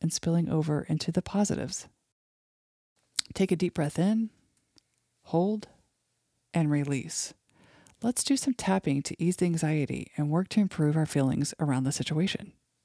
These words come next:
If you do not know what tapping is, also called Emotional Freedom Technique, or E F T, go back and listen to Season one, Episode three of Effing Breathe for a quick tutorial.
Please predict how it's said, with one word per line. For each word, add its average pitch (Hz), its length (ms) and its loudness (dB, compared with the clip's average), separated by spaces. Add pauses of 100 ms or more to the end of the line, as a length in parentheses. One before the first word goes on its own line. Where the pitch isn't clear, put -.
(1300)
If 196 160 2
you 233 80 8
do 262 100 8
not 302 200 4
know 190 160 6
what 180 100 4
tapping 151 380 2
is, - 280 -6 (120)
also 165 260 0
called 143 440 -2 (100)
Emotional 156 480 0
Freedom 156 340 0
Technique, - 560 -6
or - 160 -6
E 160 140 2
F 175 160 2
T, 117 360 -2 (380)
go 226 140 4
back 175 280 4
and 170 80 4
listen 156 300 4
to 160 160 -2
Season 160 380 2
one, 143 340 4 (160)
Episode 202 420 2
three 147 380 0
of 151 100 0
Effing 160 300 2
Breathe 139 300 0
for - 180 -6
a - 40 -6
quick - 220 -8
tutorial. 156 600 -4